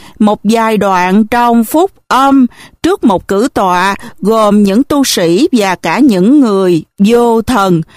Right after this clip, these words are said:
Điều đáng ngạc nhiên là trong khi người đọc và chú giải kinh thánh, những vị linh mục, những tu sĩ, những vị nữ tu đã cảm động, bật khóc và có cảm giác như mới nghe những đoạn kinh ấy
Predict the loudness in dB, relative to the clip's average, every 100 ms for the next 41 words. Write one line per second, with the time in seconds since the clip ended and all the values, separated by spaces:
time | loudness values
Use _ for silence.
0 | -20 -16 -4 -2 0 0 0 2 0 -2
1 | 0 0 2 2 2 2 0 0 -2 -2
2 | 0 0 2 2 0 -2 -4 -4 -2 -2
3 | -2 -2 -2 0 -2 -2 0 0 0 0
4 | 0 0 -6 -8 -2 2 2 2 2 2
5 | 2 2 0 0 0 0 -2 -2 -2 0
6 | 2 2 2 2 2 2 0 -2 -2 0
7 | 2 0 -2 -2 0 0 0 -4 -16 -10
8 | -4 -2 -2 -4 -4 -2 2 2 2 2
9 | 0 -2 -2 -2 -2 -6 -4 -2 -2 -4
10 | -4 -2 -4 -4 -2 0 0 0 0 0
11 | 2 2 0 -2 -4 -12 -2 2 2 2
12 | 2 2 2 0 -2 -6 -2 0 0 2
13 | 0 0 -2 0 0 0 0 0 0 2
14 | 0 0 0 2 2